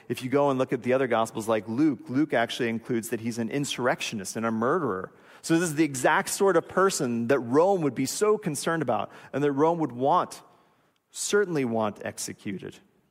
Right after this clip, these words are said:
These are the very things that Jesus himself is actually, or at least some of the things that Jesus himself is actually being accused of, of being an insurrectionist. Barabbas actually is that. And, and ju-, just to, just to up the ante a little bit,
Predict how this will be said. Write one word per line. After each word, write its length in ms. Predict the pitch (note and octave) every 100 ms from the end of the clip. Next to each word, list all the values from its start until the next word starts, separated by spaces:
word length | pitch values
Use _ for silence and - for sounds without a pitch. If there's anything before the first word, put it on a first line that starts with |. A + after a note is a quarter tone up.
| _ _ _
These 160 | D#3 F3+
are 20 |
the 80 | E3
very 240 | F3+ F#3
things 400 | E3 A3 G#3 D#3
that 140 | C3 C#3
Jesus 440 | - G#3 D3+ -
himself 560 | C#3+ B2+ - G#3+ G#3+ D3+
is 120 | C3+
actually, 500 | D3 D3+ - C#3+ A#2+
or 40 |
at 60 | C#3
least 140 | D3
some 140 | G3+ G3
of 20 |
the 100 | C3+
things 200 | C#3+ B2
that 100 | D3
Jesus 440 | A#2 F#3 E3+ D3+
himself 500 | E3 B2+ G3 A3 G#3+
is 100 | B2+
actually 320 | C#3+ D3 D#3+
being 240 | C#3 D#3 D3
accused 560 | B2 - G3 A3+ E3
of, 180 | G2+ F#2+
of 120 | G#2+
being 180 | C3+ D3
an 80 | C3+
insurrectionist. 960 | E3+ E3+ C#3+ C#3+ F3+ - G2+ F#2 - _ _ _ _ _ _ _ _ _ _ _ _ -
Barabbas 500 | A#2+ C#3+ F3+ A#2 -
actually 420 | B2+ C#3 - F#2+
is 200 | C3+ E3
that. 280 | G#2 F#2+ - _ _ _ _ -
And, 600 | E3 D#3 D3 C#3 A#2+ B2
and 180 | C#3 C3+
ju-, 180 | D#3 A#2
just 300 | A#2 C3+ -
to, 280 | A2 G2 A#2
just 220 | C3 -
to 120 | A#2+
up 160 | C#3+ -
the 140 | A2
ante 340 | C3+ D#3+ D#3
a 60 | A#2
little 240 | G#2 G2+
bit, 280 | G2+ A2 -